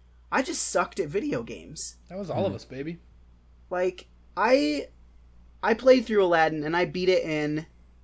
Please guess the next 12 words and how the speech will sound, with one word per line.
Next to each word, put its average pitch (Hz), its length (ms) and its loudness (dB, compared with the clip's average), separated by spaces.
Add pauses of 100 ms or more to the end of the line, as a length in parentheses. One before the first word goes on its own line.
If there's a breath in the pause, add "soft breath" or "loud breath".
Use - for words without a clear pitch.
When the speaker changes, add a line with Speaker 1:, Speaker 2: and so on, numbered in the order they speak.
(300)
Speaker 1:
maybe 196 600 0
two 175 200 2
hours. 107 520 -4 (1080)
That's 196 200 2
being 160 200 -2
generous. 131 600 -4 (520)
Um, 147 380 2
but 180 160 2
I 180 60 4
was 190 120 2
like, 175 140 0
"Fuck, 277 260 -4